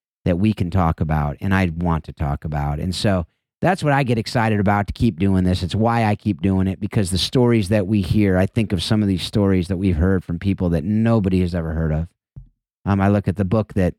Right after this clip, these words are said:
In Pursuit that we were able to write that nobody's heard of most of the people that wrote on that book.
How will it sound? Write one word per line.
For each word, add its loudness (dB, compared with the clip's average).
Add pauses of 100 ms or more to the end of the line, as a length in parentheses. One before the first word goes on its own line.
In -2
Pursuit 0
that -2
we 0
were 2
able 2
to -4
write -2
that -2
nobody's 2
heard 0
of -4
most 0
of -16
the -6
people -4
that -4
wrote -2
on -2
that -6
book. -6